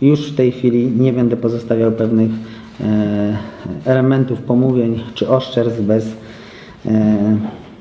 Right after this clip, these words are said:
bez reakcji. I ostatnie zagadnienie, oczywiście, drodzy państwo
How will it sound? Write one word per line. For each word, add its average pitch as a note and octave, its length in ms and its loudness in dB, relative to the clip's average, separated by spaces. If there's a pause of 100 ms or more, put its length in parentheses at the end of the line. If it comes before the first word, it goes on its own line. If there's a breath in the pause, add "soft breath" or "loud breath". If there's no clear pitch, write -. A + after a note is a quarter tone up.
(960 loud breath)
bez C#3 160 6
reakcji. A#2+ 500 0 (500 loud breath)
I C4 40 8
ostatnie G3 320 4
zagadnienie, D#3+ 480 2
oczywiście, D3+ 360 -2
drodzy C3+ 200 0
państwo C#3+ 400 0